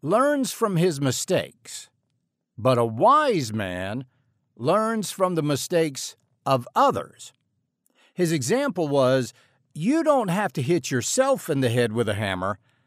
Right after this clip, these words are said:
to understand that it hurts. All you need to do is watch somebody else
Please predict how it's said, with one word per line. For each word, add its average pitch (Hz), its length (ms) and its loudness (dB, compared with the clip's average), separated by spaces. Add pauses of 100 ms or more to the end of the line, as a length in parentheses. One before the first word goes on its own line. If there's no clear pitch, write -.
(100)
to - 180 -6
understand 147 640 0
that 113 120 0
it 98 140 -4
hurts. 95 480 -6 (460)
All 180 200 2
you 175 140 -2
need 175 200 -2
to 147 40 -4
do 220 220 -2
is 151 120 -2
watch 135 260 4
somebody 117 520 2
else 254 480 0